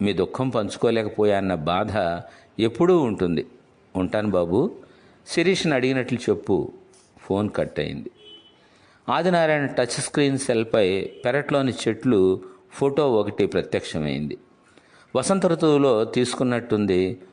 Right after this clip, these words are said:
పచ్చగా పూలతో కలకళ్లాడుతున్న చెట్లు, ముఖ్యంగా కడిమి చెట్టు ఎర్రని పూబంతులతో ముచ్చటగా ఉంది.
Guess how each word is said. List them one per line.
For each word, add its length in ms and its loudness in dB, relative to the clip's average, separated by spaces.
పచ్చగా 480 -2
పూలతో 520 0
కలకళ్లాడుతున్న 1080 -2
చెట్లు, 500 0
ముఖ్యంగా 380 2
కడిమి 460 -2
చెట్టు 280 -4
ఎర్రని 480 0
పూబంతులతో 920 0
ముచ్చటగా 640 -2
ఉంది. 300 -4